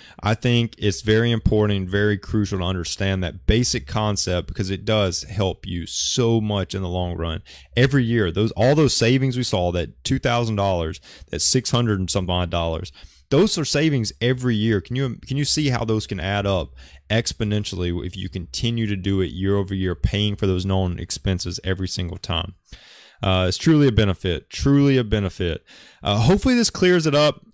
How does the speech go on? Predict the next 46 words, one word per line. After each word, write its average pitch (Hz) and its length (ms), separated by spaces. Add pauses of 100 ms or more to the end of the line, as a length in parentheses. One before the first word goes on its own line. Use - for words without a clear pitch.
(240)
Uh, 113 240
maybe 151 560
if 120 120
you, 123 360 (160)
if 113 100
you 107 300 (340)
wanted 139 600
to 131 80
sign 139 320
up, 135 220
but - 180
you 135 140
didn't, 143 540 (360)
go 202 120
check 240 240
it 226 60
out 220 120
with 190 120
your 180 80
employer. 156 540
See 135 260
if, 143 140
see 139 280
if 135 120
it's - 180
time 123 300
to 117 60
sign 127 200
up 123 120
for 113 140
F 117 180
S 117 160
A 117 160
or 101 100
H 113 220
S 117 180
A 117 140
if 110 100
you 104 80
see 123 160
one 110 400
is 101 160
better 110 240
than 104 120
the 101 140
other. 117 360